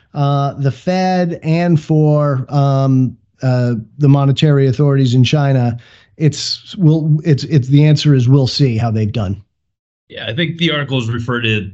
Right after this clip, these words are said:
Speaker 2: the whole concept as attenuation. You don't understand the strength of your, you know, medicine, kind of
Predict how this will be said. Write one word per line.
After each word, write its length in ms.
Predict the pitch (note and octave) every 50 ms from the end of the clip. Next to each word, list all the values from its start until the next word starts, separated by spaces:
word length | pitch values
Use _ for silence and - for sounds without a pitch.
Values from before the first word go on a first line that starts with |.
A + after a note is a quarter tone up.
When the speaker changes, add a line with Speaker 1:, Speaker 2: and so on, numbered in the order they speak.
| -
Speaker 2:
the 80 | _ G#2+
whole 360 | G2 A#2+ A#2 A2 G#2 F#2 F#2+ - _ _ _ _ _ _ _ _ _ _ _
concept 400 | A#2+ A2+ A2+ G#2+ F#2+ - A2 F#2+
as 240 | G#2+ F#2+ F#2 - - _ _ _ _ _ _ _ _ -
attenuation. 1080 | A2+ A2 - C#3 C3 B2+ B2 A#2+ A#2 A#2 A2+ A2+ A2+ - - A#2 A2 A2 G#2 F#2 F#2+ - _ _ _ _ _ _ _
You 140 | - A2+ A#2+
don't 340 | A#2 A2 A2 A2 G2 G2 - _ _ _ _ _ _ _ _ _
understand 420 | - A#2+ A#2+ A#2+ - - B2 A#2 G#2+
the 60 | G2+
strength 320 | - - A#2+ A#2 A2 A#2
of 80 | G#2+ F#2
your, 200 | A2 G#2+ G#2 G2+ F#2+ - - _ _
you 120 | A#2 A2
know, 160 | G2+ G2 G2
medicine, 720 | G2 G2 G2+ G2 F#2+ F#2 - G#2 G2 F#2+ F#2+ F#2+ F#2+ - - _ -
kind 180 | - G2 F#2+
of 140 | F#2 F#2 -